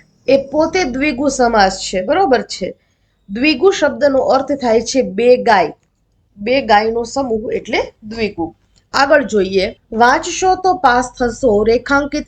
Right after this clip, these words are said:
પદ શું છે? તો જે છે એ શું છે? તો અહીંયા તો જે છે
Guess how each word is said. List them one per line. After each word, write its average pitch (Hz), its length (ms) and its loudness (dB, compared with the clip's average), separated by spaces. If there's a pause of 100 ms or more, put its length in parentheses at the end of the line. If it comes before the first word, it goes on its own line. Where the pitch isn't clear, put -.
(100)
પદ 233 240 0
શું 226 280 -6
છે? 196 160 -6
તો 285 380 0
જે 285 200 -2
છે 254 180 -4
એ 214 100 0
શું 214 280 -6
છે? - 300 -12 (480)
તો - 60 0
અહીંયા 233 260 4
તો 294 380 0
જે 269 240 2
છે 233 520 -2